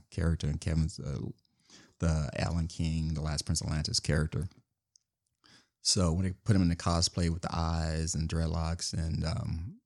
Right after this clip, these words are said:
and Emily, she's just natural beauty. People was like, "Who are you guys?"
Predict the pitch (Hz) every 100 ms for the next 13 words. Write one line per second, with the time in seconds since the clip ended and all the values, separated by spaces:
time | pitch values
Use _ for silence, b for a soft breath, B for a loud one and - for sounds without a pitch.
0 | _ - 101 87 85 - _ _ - 107
1 | 98 85 - 98 82 80 85 - 80 82
2 | 87 85 85 _ B B B - 113 104
3 | 87 82 - 135 123 90 87 78 80 -